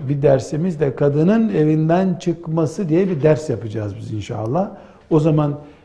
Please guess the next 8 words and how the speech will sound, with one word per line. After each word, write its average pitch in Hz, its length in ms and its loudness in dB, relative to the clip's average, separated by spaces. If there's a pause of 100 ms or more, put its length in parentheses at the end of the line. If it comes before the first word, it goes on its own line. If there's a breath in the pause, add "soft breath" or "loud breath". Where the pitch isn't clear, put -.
(140 loud breath)
geniş 139 320 2
bir 135 60 -8
şekilde 123 420 -4
bunu 120 200 -6
konuşacağız. 117 760 -4 (400 soft breath)
Kadının 202 400 4
evinden 185 560 4
çıkması, 143 580 -8